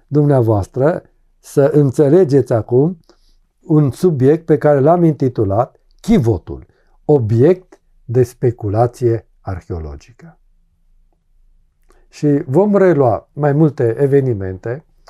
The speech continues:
și vom prezenta anumite lucruri ca să intrați în această lume reală a arheologiei și să puteți crede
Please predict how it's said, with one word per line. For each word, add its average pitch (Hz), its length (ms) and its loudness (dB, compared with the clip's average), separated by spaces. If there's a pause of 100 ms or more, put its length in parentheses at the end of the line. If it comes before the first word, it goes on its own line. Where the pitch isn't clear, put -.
(380)
și - 100 -12
vom 160 200 2
prezenta 165 560 2
anumite 131 560 -2
lucruri 110 540 -2 (460)
ca 139 380 0 (600)
să - 200 -4
intrați 147 560 0
în 156 100 0
această 139 460 -2
lume 123 600 0 (320)
reală 113 920 0 (240)
a 113 160 -10
arheologiei 90 1120 -10 (840)
și - 180 -12
să 131 180 -4
puteți 151 520 -2
crede 123 600 -2